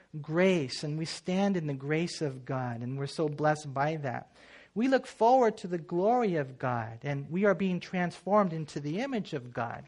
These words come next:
But number five, as Christians, here's the thing. We can know the love of God. And we see that in verses five through eight.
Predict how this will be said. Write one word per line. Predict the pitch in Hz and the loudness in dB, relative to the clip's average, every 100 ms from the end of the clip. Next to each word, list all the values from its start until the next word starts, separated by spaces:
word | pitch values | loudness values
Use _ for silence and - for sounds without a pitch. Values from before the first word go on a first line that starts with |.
| _ _ - - - - | _ _ -20 -20 -6 0
But | 180 | 4
number | 226 240 220 | 6 4 0
five, | - 254 262 196 | 0 2 2 2
as | 175 - | 0 -4
Christians, | - 226 262 - 147 135 165 | -6 -4 -4 -8 -6 -6 -6
here's | - 180 190 | -6 -4 -4
the | 190 | -6
thing. | 180 202 175 127 123 135 | -6 -4 -4 -4 -6 -4
We | 165 190 | -2 -4
can | - 196 185 170 | -4 -4 -4 -4
know | 170 151 120 110 113 - _ _ _ _ | -4 -4 -4 -6 -12 -20 _ _ _ _
the | 135 135 | -4 -2
love | 139 135 139 131 117 107 - - _ - | -2 -2 -2 0 -2 -6 -14 -20 _ -12
of | 127 117 | -10 -8
God. | 120 113 104 110 - | -8 -8 -8 -16 -16
And | 156 | -6
we | 190 | -6
see | 190 233 | -4 -4
that | 226 208 160 | 2 2 2
in | |
verses | 160 175 180 160 | -4 -6 -6 -12
five | - 151 147 147 147 | -6 0 2 0 -4
through | - 139 | -12 -12
eight. | 120 120 - _ _ | -10 -10 -12 _ _